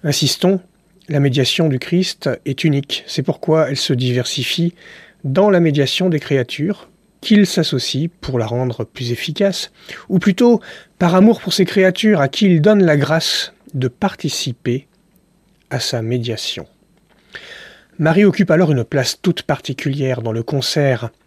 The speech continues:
euh, de médiation des créatures. C'est elle qui donne l'unique médiateur au monde. Sa médiation a donc une dimension proprement charnelle,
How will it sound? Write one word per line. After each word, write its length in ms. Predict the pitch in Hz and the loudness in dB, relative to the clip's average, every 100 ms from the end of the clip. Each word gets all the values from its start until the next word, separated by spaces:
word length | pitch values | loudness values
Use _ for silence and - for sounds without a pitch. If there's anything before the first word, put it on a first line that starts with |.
| _ _ _ - 135 | _ _ _ -12 -6
euh, 100 | 117 | -4
de 220 | 117 120 | -2 -2
médiation 560 | 117 127 123 - 170 | -2 -2 -2 -2 -2
des 100 | 139 | -2
créatures. 640 | 117 - 120 - 175 - - _ - - - - | -4 -4 -4 -2 -4 -4 -10 _ -20 -20 -20 -20
C'est 280 | - 190 175 | -4 -2 2
elle 140 | 202 190 | 2 4
qui 140 | 190 | 4
donne 280 | 180 180 165 | 6 4 4
l'unique 580 | 156 151 202 214 214 - | 2 4 6 6 4 2
médiateur 720 | 190 190 170 156 - 180 160 | 2 4 2 2 2 2 2
au 80 | 143 | 2
monde. 460 | 143 170 143 113 104 _ _ _ _ _ _ _ _ - - | 2 0 0 -4 -8 _ _ _ _ _ _ _ _ -16 -4
Sa 160 | - | 0
médiation 600 | 139 131 127 - 160 180 | 2 4 2 2 2 2
a 80 | 139 | 2
donc 300 | 135 151 - | 0 0 0
une 180 | 143 131 | 0 0
dimension 480 | 127 117 110 - 147 | 0 -2 -2 -4 -2
proprement 480 | 170 147 135 120 | -4 -4 -4 -4
charnelle, 640 | 113 - 185 123 113 160 | -2 -2 -2 -2 -2 -4